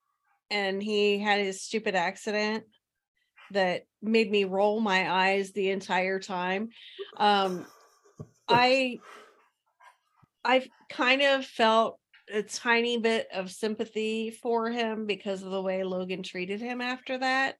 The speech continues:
Speaker 1: But, I mean, he just went back from being Logan's doormat to at the fucking first hint of opportunity to not be Logan's doormat,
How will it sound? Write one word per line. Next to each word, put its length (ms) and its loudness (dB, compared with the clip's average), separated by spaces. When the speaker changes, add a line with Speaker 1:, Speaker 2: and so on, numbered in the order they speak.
Speaker 1:
But, 560 2
I 80 0
mean, 600 2
he 280 -6
just 340 0
went 260 -2
back 300 4
from 340 -2
being 560 0
Logan's 600 0
doormat 840 2
to 500 -2
at 240 0
the 220 2
fucking 540 0
first 380 -6
hint 420 -2
of 140 0
opportunity 1160 2
to 120 2
not 460 2
be 300 -2
Logan's 540 0
doormat, 680 2